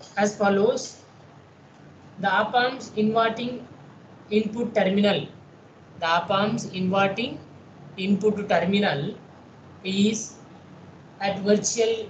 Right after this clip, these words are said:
ground. The result can be derived from as follows. The out-, op amps inverting input terminal is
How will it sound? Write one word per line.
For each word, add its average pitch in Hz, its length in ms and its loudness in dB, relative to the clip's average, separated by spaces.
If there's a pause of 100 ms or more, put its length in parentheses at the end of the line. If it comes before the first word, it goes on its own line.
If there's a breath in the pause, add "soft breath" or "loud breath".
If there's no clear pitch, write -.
ground. 170 460 0 (1700)
The - 100 -8
result 190 300 -2
can 196 160 2
be 196 120 0
derived 185 440 2
from 208 320 -2
as 180 200 -8
follows. 196 480 0
The 185 100 -2
out-, 175 320 -4
op 165 220 -2
amps 220 380 0
inverting 190 560 -2
input 185 340 -10
terminal 180 520 -4 (640)
is 208 380 4